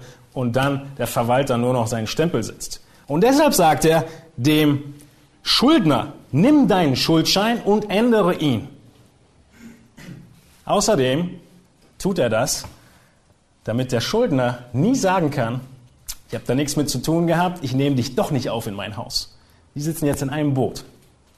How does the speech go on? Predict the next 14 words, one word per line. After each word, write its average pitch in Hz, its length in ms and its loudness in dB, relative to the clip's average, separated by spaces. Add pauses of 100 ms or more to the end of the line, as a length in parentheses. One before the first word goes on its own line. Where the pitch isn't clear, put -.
(160)
Der 185 180 -2
Mann 160 260 -2
ist 107 300 -6
wirklich 135 500 -2
clever. 95 420 -10 (2000)
Sie 117 480 -2 (540)
sind 214 460 0 (360)
beide 202 300 2
drin 180 240 2
in 160 100 2
dieser 123 240 2
Sache 110 460 -2
und 120 380 -2
was 247 480 -2